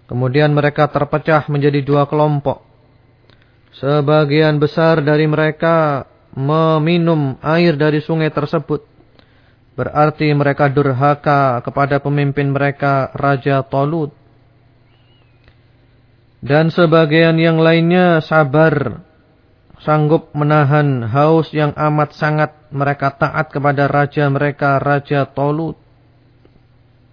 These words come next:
Lalu Allah menggantikan kesabaran mereka itu dengan kekuatan, dengan kekokohan, dan mereka semakin siap untuk berperang dan berjihad di jalan Allah Subhanahu wa taala.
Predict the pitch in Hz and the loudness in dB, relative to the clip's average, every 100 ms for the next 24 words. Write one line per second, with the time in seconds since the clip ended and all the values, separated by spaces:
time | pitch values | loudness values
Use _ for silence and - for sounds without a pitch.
0 | _ - _ _ _ _ _ _ _ _ | _ -20 _ _ _ _ _ _ _ _
1 | _ 120 131 151 - 156 165 160 135 - | _ -2 0 0 0 2 4 2 0 -12
2 | _ _ _ _ _ _ _ _ - 127 | _ _ _ _ _ _ _ _ -8 -4
3 | 143 139 147 139 180 - 160 147 143 151 | 0 2 2 2 -2 0 0 2 0 -2
4 | 160 147 147 147 147 147 147 151 170 - | 0 2 2 2 2 0 0 -2 -2 -2
5 | 165 147 131 147 151 143 151 156 151 160 | 0 0 0 0 -2 -2 -4 -2 0 0
6 | 160 165 147 135 117 - _ _ _ _ | 0 0 0 -2 -4 -10 _ _ _ _
7 | _ _ _ _ _ _ 135 151 160 156 | _ _ _ _ _ _ -4 0 2 0
8 | 147 165 160 160 156 151 165 160 - 165 | 0 0 0 2 0 2 0 0 0 0
9 | 151 131 113 107 _ _ _ - 139 147 | 0 -2 -6 -10 _ _ _ -6 0 0
10 | 147 151 147 151 147 - 151 147 160 147 | 0 -2 0 2 0 0 -2 -2 0 -2
11 | - 233 185 160 - 156 147 139 143 139 | -2 -4 -4 -4 -4 -4 -4 -2 -2 -2
12 | 151 151 143 135 143 143 139 131 156 143 | 0 2 2 0 0 0 0 0 0 0
13 | 135 143 135 139 135 - 151 143 135 - | -2 -4 -2 -2 -2 -2 -2 0 -2 -4
14 | - - 143 143 135 135 127 123 135 131 | -10 -4 -2 -2 -2 -4 -4 -6 -6 -6
15 | 120 - | -8 -12